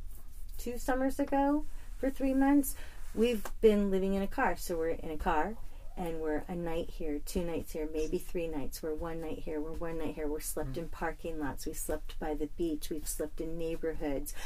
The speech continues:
Speaker 1: I've had to figure out where we sleep, where we go to the bathroom, everything we do. You know, and my kid's always like, "Where are we sleeping tonight?" I'm like, "I don't know,"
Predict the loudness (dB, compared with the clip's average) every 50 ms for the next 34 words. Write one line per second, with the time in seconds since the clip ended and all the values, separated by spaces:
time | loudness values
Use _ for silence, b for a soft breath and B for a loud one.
0 | B B B B B 0 0 0 0 0 0 0 0 2 0 0 0 2 0 0
1 | 2 0 0 0 0 -2 -2 -4 -4 0 2 4 4 6 4 4 2 2 0 0
2 | -2 0 -2 -2 -2 -2 -4 -4 -2 0 2 4 6 6 4 4 4 2 2 2
3 | 0 -2 -2 0 -2 -2 -2 -2 -2 -2 -2 -2 -2 0 0 0 2 2 0 0
4 | 0 0 0 0 2 2 0 0 0 -2 0 0 2 2 2 2 2 0 B B
5 | B B B B B B 4 4 4 6 4 4 2 0 0 -2 0 0 0 0
6 | 2 2 2 2 2 2 0 0 0 0 2 2 2 0 2 4 2 4 4 2
7 | 2 2 0 0 0 0 0 0 0 0 0 0 -2 -2 0 0 0 0 0 -2
8 | 0 0 0 0 0 0 0 0 -2 0 0 0 0 2 2 2 0 2 0 0
9 | 0 -2